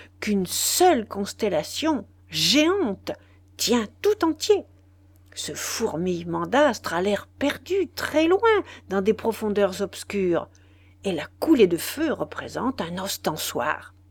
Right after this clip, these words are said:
Oui, un véritable ostensoir, dont le pied serait dessiné par les rampes, la tige par les deux allées parallèles, l'hostie par la pelouse ronde qui les couronne.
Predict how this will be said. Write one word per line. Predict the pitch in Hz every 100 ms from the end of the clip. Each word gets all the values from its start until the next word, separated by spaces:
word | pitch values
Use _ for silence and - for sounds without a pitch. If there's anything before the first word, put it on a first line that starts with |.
| _ -
Oui, | 196 196 175 180 247 - - - -
un | 196 190
véritable | 160 180 302 185 165 262 254 190 -
ostensoir, | 269 277 - 113 - - 254 160 - - - - - -
dont | 240
le | 254
pied | 254 - 277
serait | 269 240 247
dessiné | 220 247 254 233 233
par | 226 202
les | 196
rampes, | 180 196 349 403 208 - _ - -
la | 185
tige | 202 - 190 233 269
par | 247 202
les | 196
deux | 190 214
allées | 190 147
parallèles, | 190 208 170 147 156 143 170 - _ _ _ -
l'hostie | 190 175 - - 170
par | - 247
la | 233
pelouse | - 226 214 202
ronde | 190 - 180 175 214
qui | -
les | 277 285
couronne. | 311 339 196 151